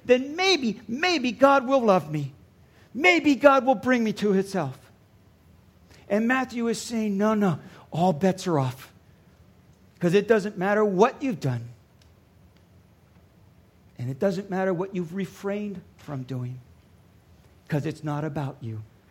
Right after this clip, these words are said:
It's about his grace. See, for every one of us,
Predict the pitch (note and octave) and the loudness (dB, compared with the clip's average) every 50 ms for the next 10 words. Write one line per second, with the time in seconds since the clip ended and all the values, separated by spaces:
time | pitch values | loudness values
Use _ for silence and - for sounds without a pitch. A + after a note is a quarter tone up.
0 | - - _ _ - - _ _ _ _ _ _ _ _ _ _ _ _ _ _ | -20 -20 _ _ -20 -20 _ _ _ _ _ _ _ _ _ _ _ _ _ _
1 | _ _ _ _ _ - _ _ - _ - - F3+ B2 A#2+ A2+ A2+ A#2+ B2+ - | _ _ _ _ _ -20 _ _ -20 _ -12 -10 -8 -6 -6 -6 -6 -8 -10 -10
2 | - C#3+ B2 A#2+ A#2 - - - - - - _ _ _ _ - - - _ _ | -8 -6 -6 -6 -8 -10 -12 -16 -18 -20 -20 _ _ _ _ -20 -20 -20 _ _
3 | _ _ _ _ _ _ _ _ _ _ _ _ _ _ _ _ _ _ _ _ | _ _ _ _ _ _ _ _ _ _ _ _ _ _ _ _ _ _ _ _
4 | _ _ _ _ _ _ _ _ _ _ _ _ _ _ _ - _ _ _ _ | _ _ _ _ _ _ _ _ _ _ _ _ _ _ _ -20 _ _ _ _
5 | _ _ _ _ _ - _ _ _ _ - - _ - - F#3 F3+ - - - | _ _ _ _ _ -20 _ _ _ _ -20 -20 _ -8 -4 -4 -4 -4 -6 -14
6 | - - _ _ _ _ _ _ _ _ _ _ _ _ _ - E3 F#3 F#3 G3 | -20 -20 _ _ _ _ _ _ _ _ _ _ _ _ _ -4 2 2 4 4
7 | F#3+ G3 F3+ F3+ F#3 F#3+ G3+ F#3 G#3 G#3+ G#3 - - - | 4 2 2 2 0 -2 -2 -2 -4 -6 -6 -10 -18 -20